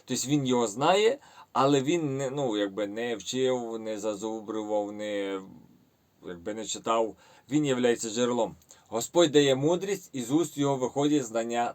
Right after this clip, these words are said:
та розуміння. Притчі, другий розділ, шостий вірш. І так, Господь являється джерелом. Е, Соломон принаймні просив про, е,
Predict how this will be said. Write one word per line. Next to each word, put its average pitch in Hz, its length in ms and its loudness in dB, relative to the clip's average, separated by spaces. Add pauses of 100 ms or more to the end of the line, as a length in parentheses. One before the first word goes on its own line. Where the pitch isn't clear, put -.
та 110 180 0
розуміння. 104 560 -6 (420)
Притчі, 127 340 -6
другий 110 260 -4
розділ, 110 320 -4
шостий 95 340 -12
вірш. 78 320 -18 (840)
І - 20 -20
так, 135 300 -4 (420)
Господь 127 320 -4
являється 117 460 0
джерелом. 98 340 -4 (640)
Е, 107 260 2
Соломон 170 680 2
принаймні 160 520 0
просив 151 540 2
про, 127 280 0 (580)
е, 107 340 0